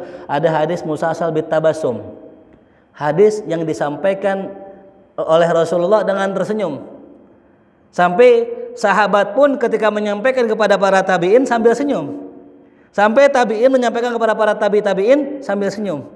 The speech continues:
Sampai ke guru-guru kita, sampai kita nyampeinnya sambil senyum. Itu karena musalsal.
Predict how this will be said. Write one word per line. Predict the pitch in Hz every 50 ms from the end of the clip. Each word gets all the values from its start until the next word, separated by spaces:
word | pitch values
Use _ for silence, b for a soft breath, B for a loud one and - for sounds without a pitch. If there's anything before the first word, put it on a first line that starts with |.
| - B B B B B B B B
Sampai | - 160 165 170 190
ke | 170 175 156
guru-guru | 151 160 156 156 147 151 151 151
kita, | 143 160 156 170 175
sampai | - 160 147 143 147
kita | 143 147 139 135 123 117 - - - - - -
nyampeinnya | 139 143 147 143 143 139 143 160 160
sambil | 156 147 143 139 135
senyum. | 131 - 131 127 117 113 117 -
Itu | 151 160 202
karena | 196 180 165 170 180 180
musalsal. | 170 165 160 170 151 139 - 123 107 107 117 - -